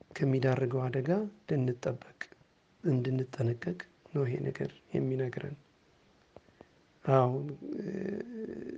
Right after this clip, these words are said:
ልጆች የፈለጉትን ማድረግ ከተስ-፣ ከተፈቀደላቸው ወይም ደግሞ ብዙ ጊዜ የመጨረሻ ልጆችን፣ እ፣ ለቀቅ እናደርጋቸዋለን። በመጀመሪያው ላይ፣ በሁለተኛው ላይ ትንሽ ጠንከር ያለ አቋም ቢኖረንም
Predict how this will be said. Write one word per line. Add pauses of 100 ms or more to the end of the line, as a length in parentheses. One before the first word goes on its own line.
(200)
ልጆች
የፈለጉትን
ማድረግ (1200)
ከተስ-፣
ከተፈቀደላቸው
ወይም
ደግሞ
ብዙ
ጊዜ (120)
የመጨረሻ (220)
ልጆችን፣ (840)
እ፣ (320)
ለቀቅ
እናደርጋቸዋለን።
በመጀመሪያው (260)
ላይ፣ (100)
በሁለተኛው
ላይ
ትንሽ
ጠንከር
ያለ
አቋም
ቢኖረንም